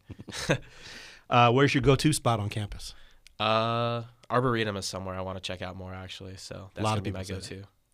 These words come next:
Speaker 2: I agree. Arboretum is great. Uh, what music is at the top of your playlist right now?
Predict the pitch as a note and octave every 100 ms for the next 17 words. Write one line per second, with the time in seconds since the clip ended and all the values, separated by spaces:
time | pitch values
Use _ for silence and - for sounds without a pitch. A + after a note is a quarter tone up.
0 | _ G#2+ A2+ G#2 F2+ - G#2+ G#2+ F#2 F#2
1 | - F#2 - - - - - - - A#2
2 | A#2 A2+ - C3 D3 - - D3 E3+ A#2+
3 | A#2+ A2 A2+ A2+ - B2+ B2 A2 G#2+ -
4 | B2+ A#2 G2+ G2 - G2+ G2+ F#2+ F#2+ -